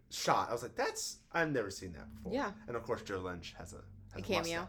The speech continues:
Speaker 1: He has a mustache cameo.
Speaker 2: Okay.
Speaker 1: So.
Speaker 2: A mustache cameo, you
Speaker 1: Oh,
Speaker 2: say?
Speaker 1: he has a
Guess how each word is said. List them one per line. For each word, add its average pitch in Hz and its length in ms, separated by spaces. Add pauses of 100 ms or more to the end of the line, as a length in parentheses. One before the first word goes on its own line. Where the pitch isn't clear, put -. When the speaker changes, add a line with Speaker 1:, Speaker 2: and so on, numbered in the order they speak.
(160)
Speaker 1:
He - 60
has 104 120
a 95 40
mustache - 540
cameo. 170 160 (100)
Speaker 2:
Okay. - 100 (300)
Speaker 1:
So. - 380 (420)
Speaker 2:
A 151 60
mustache - 560
cameo, 131 420
you 160 160
Speaker 1:
Oh, 156 140
Speaker 2:
say? - 80 (160)
Speaker 1:
he 208 80
has 160 140
a 131 40